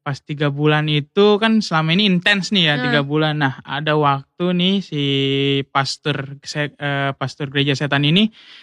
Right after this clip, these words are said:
Speaker 1: dia itu ada kayak pertemuan
Speaker 2: Hmm.
Speaker 1: sama, apa, petinggi-petinggi besar gereja setan seluruh dunia.
Speaker 2: Uh.
Speaker 1: Kayak gitu.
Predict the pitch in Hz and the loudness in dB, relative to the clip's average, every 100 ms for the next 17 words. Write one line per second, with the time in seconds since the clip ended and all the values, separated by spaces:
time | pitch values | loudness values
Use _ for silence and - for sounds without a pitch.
0 | - _ - 143 143 147 147 143 196 160 | -20 _ -6 0 2 2 2 0 2 2
1 | 151 139 - _ _ - 143 139 - 139 | 2 -2 -4 _ _ -8 -4 -4 -6 -6
2 | 143 147 147 139 135 127 123 - - - | -4 -2 0 0 -2 -4 -8 -12 -20 -14
3 | - - - 131 123 135 147 151 151 147 | -14 -12 -8 -6 -4 -2 2 2 2 0
4 | - 135 - 131 143 143 147 131 - 139 | -4 -14 -12 -6 -2 -2 -4 -8 -6 -6
5 | 135 131 - 143 160 170 147 139 135 131 | -4 -6 -4 -2 0 -2 -6 -4 -4 -4
6 | 135 135 - 147 151 143 - 135 139 135 | -4 -8 -6 -4 -4 -6 -8 -6 -4 -2
7 | 139 139 135 123 _ 208 214 240 277 294 | 0 2 0 -4 _ -10 -4 -2 2 2
8 | 285 285 285 277 269 262 262 277 262 - | 4 2 0 -2 -6 -8 -8 -10 -12 -14
9 | 127 135 - - | -14 -14 -14 -14